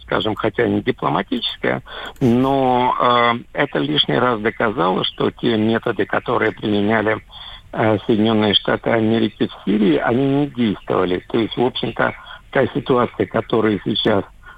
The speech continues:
настойчиво, последовательно и продуктивно разруливает Россия, она была генерирована, не в обиду будет сказано американцам, именно ими. И вот реакция их, конечно, она настораживает. То есть,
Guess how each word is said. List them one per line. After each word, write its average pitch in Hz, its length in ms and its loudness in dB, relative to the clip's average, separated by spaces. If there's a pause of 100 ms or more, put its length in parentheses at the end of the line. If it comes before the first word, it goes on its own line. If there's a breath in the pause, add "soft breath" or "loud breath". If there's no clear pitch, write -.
(140)
настойчиво, 110 720 2
последовательно 107 1000 0
и 107 360 0
продуктивно 101 760 -2
разруливает 104 680 0
Россия, 220 560 -2 (340 loud breath)
она 175 280 0
была 190 240 0
генерирована, 135 1080 0
не 113 180 -2
в 110 80 2
обиду 104 340 -2
будет 107 220 0 (120)
сказано 101 440 0
американцам, 107 720 0
именно 123 420 0
ими. 120 400 0 (560 loud breath)
И 123 180 4
вот 127 220 0
реакция 143 720 0
их, 101 240 0
конечно, 151 680 0
она 123 220 0
настораживает. 107 1000 0 (420 loud breath)
То - 100 2
есть, 104 180 2